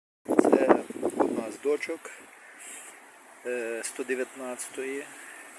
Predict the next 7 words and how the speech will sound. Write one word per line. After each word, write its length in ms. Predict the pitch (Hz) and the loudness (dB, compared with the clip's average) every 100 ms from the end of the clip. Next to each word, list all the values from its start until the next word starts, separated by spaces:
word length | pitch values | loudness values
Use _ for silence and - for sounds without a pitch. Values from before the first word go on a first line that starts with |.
| - - - - - - - - - - - | -18 -18 -18 -18 -18 -20 -20 -20 -20 -20 -8
об'єднана. 680 | 143 117 113 113 - 117 120 139 - - - - - - - - - - - - - - - - - - - - | -6 -4 -2 -2 -2 -8 -8 -8 -6 -2 0 0 -4 -2 0 0 0 0 0 -2 -4 -4 -4 -2 -2 -4 -8 -10
От. 120 | - - - - - - - - - - - - - - - | -8 -10 -10 -14 -16 -16 -16 -16 -16 -16 -20 -12 -8 -4 0
Поки 240 | - - - | 2 2 -2
що 160 | - | -6
так. 220 | - 78 - - - - - - - - - - - - - - - - - - - - - | -6 -8 -10 -14 -14 -14 -14 -18 -20 -20 -20 -20 -20 -20 -20 -20 -20 -20 -20 -16 -16 -12 0
Е, 320 | - - - | 2 6 6
фактично 540 | - - 151 - - | 6 2 0 2 0